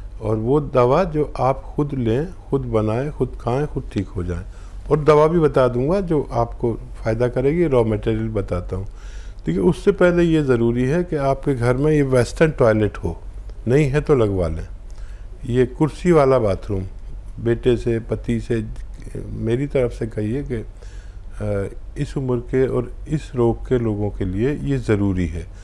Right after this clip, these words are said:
तो आप जल्दी ठीक हो जाएंगे। ये नहीं होगा तो टाइम बहुत लगेगा। ठीक है, एक दवा जिसे हम कैप्सूल टी केयर कहते हैं, टी for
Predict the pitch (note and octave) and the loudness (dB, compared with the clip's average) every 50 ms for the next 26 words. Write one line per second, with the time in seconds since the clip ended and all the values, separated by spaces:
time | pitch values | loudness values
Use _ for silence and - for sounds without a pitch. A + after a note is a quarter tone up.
0 | - - - - - E3 E3+ F3 D3+ C3 C3 A2+ A2 A#2 A2+ - - A2+ A2 G#2+ | -14 -12 -10 -2 2 4 4 4 4 4 2 2 4 2 0 0 -2 -4 -2 0
1 | A2+ G#2+ G#2 A2 A2 A#2 A#2 C#3+ D#3+ D#3+ E3+ F3 E3+ E3 F3 F3 F3 F3 F3 F3+ | 0 2 2 2 2 2 2 2 4 6 6 6 6 6 4 4 4 4 2 0
2 | - - C#3+ B2 A#2 A2+ G#2 F#2+ F2+ F2+ - - F2 D#2+ D#2+ D#2+ E2 F#2 F#2 - | 0 4 4 4 4 4 2 0 -2 -4 -4 -6 -6 -4 -4 -6 -6 -8 -10 -10
3 | - - - - - - - - - - - - - E3+ - G3+ F3 C#3+ - - | -12 -12 -12 -12 -12 -12 -12 -12 -12 -12 -12 -6 -6 -2 2 2 2 2 0 -6
4 | - - - - - - - - - A#2+ C#3+ F3 F3+ F3 - - - A#2 B2+ B2 | -12 -14 -16 -14 -14 -14 -12 -6 0 4 4 4 4 2 -2 -10 -6 2 4 4
5 | A#2+ A#2+ B2+ C#3+ D#3+ E3 - - - - - - - A#2 B2 C3 - - D#3 D#3 | 6 6 6 4 4 2 0 -4 -10 -12 -12 -10 -8 -6 -6 -6 -2 0 2 2
6 | D3 B2 C3 C#3 C#3+ D#3 E3 E3 - - - - - - - - - - - - | 2 2 0 -2 -2 -2 -6 -6 -8 -10 -10 -12 -12 -12 -12 -12 -12 -14 -14 -16
7 | - - - - - B2 A#2+ - - - C3 C3 B2+ - - D3+ D3 C3 - - | -14 -12 -8 0 0 0 0 0 -4 -4 -4 -4 -4 -4 -4 -4 -4 -4 0 4
8 | B2 A2 G2 F#2 - - F2 - - F#2+ E2+ E2+ - - C3 C3 - - C#3+ B2+ | 4 4 4 4 0 -4 -4 -4 -4 -6 -6 -6 -6 -4 -4 -4 -2 0 -2 -2